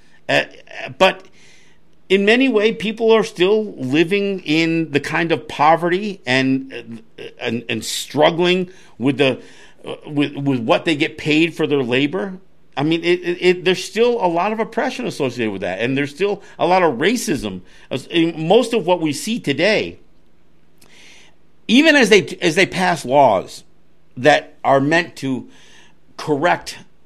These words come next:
an injustice, if you don't go back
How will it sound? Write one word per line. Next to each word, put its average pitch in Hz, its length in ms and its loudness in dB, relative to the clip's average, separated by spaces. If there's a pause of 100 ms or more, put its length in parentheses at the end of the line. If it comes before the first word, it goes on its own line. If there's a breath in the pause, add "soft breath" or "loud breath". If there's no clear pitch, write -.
(200)
an 139 180 -2
injustice, 151 760 -4 (680 soft breath)
if 165 160 0
you 196 120 0
don't 202 380 0
go 226 140 4
back 147 600 0